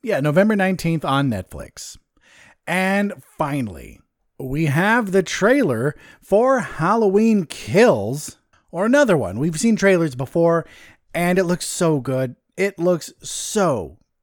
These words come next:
goddamn good. And this is coming out this month. We are getting a Halloween movie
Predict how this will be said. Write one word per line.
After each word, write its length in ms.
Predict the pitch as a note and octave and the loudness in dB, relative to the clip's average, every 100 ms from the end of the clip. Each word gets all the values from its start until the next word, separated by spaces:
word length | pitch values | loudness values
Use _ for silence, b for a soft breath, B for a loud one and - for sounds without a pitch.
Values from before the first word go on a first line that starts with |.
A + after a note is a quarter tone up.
| _ | _
goddamn 1300 | - G3+ C#3+ F2 C2+ _ _ _ F#3+ F3 C3+ F#2 A#1 - _ | 2 4 2 -2 -10 _ _ _ 0 0 -2 -6 -14 -20 _
good. 500 | - F3 D3+ D#2+ B1+ - _ _ - | 2 4 4 0 -10 -20 _ _ -8
And 460 | E3 E3+ E3+ D3+ | -2 0 0 0
this 240 | D3 G3+ - | 2 2 0
is 420 | - F3+ A3+ A3+ | -4 0 2 0
coming 280 | - G3+ A3 | -2 -2 0
out 260 | G#3 G3+ C3 | -2 -4 0
this 280 | F#3 G3 E3 | 0 0 0
month. 420 | E3 A#3 B3 - b b b | 2 4 2 -4 b b b
We 200 | C3+ D3+ | -4 -2
are 320 | D3+ E3+ A#3 | 0 0 0
getting 500 | F#3+ F3 G3+ G#3+ A3+ A#3 - | 0 2 2 2 -2 -6 -6
a 380 | D#3+ E3 E3 F3 _ _ | -4 -2 -2 -6 _ _
Halloween 540 | - - G#3+ A3 A3+ A#3+ | -10 -2 0 2 2 2
movie 520 | F#3+ G3 G3+ A3 G#3+ | 2 2 -2 -4 -8